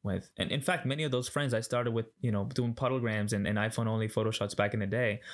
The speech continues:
So it's so funny seeing how we've grown to become the people that we have because of the community that we were surrounded with, you know?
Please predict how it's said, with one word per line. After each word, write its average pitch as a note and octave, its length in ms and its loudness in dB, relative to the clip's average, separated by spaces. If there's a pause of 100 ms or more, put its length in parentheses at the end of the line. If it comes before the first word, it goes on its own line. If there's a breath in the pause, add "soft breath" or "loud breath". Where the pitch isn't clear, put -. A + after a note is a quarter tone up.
(160 loud breath)
So C#3 200 0
it's - 200 -2
so F3 140 2
funny D3+ 340 0
seeing C3 340 0
how A#2+ 140 0
we've A#2 240 0
grown A#2+ 420 0
to G2+ 100 -4
become G#2+ 420 0
the G#2 80 2
people A2 320 0
that G2+ 140 4
we G#2 120 0
have A#2 360 -2
because C3 560 0
of A#2 80 0
the A2 80 2
community G#2+ 460 2
that G2+ 100 2
we G2+ 80 2
were G2+ 100 2
surrounded G2 460 0
with, - 100 -6 (760 loud breath)
you G2 140 0
know? F#2 280 0